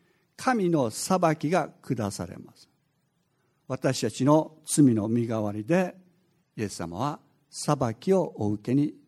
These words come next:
なります。これほど恐ろしいことはありません。そのことを誰よりも知っておられたのはイエス様ご自身、神の子イエス様ご自身だったわけですよね。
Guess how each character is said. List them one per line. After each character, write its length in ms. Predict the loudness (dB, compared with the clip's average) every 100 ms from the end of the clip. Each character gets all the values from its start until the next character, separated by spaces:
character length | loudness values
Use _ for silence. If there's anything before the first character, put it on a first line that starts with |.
| -12
な 160 | -10
り 160 | -8 -12
ま 120 | -20 _
す。 120 | _ _ _ _ _ _ _ _ _ _ _ _ _ _ _ 2
こ 120 | 6
れ 60 | 8
ほ 140 | 8
ど 180 | 6 4
恐 200 | 2 2
ろ 80 | 2
し 220 | 2 -2
い 40 |
こ 120 | -2
と 160 | -4 -2
は 200 | -2 -4 -6
あ 40 |
り 120 | -6
ま 140 | -6 -8
せ 120 | -12
ん。 40 |
そ 160 | -2 2
の 120 | 2
こ 100 | 0
と 140 | -4 0
を 280 | 0 -2 -8 -20 -20 _
誰 280 | 4 6 6
よ 100 | 4
り 100 | 0
も 320 | 0 0 0 _ _
知 180 | -12 -12
っ 0 | _ 2
て 140 | 2
お 120 | 4 6
ら 140 | 6
れ 120 | 4
た 200 | 2 -2
の 100 | 2
は 200 | 0 0
イ 120 | 0 0
エ 80 |
ス 100 | 0
様 240 | -2 -2 -4
ご 200 | -4 -4
自 140 | -2
身、 280 | -4 -4 -6
神 320 | -4 -2 -2
の 120 | -6
子 180 | -10 -8
イ 60 | -6
エ 80 | -6
ス 60 |
様 240 | -8 -12 -12
ご 100 | -8
自 280 | -6 -4 -4
身 60 | -6
だ 100 | -10
っ 40 |
た 160 | -18 -20
わ 80 | -20
け 80 |
で 120 | -20 -20
す 80 |
よ 80 | -10
ね。 200 | -8 -8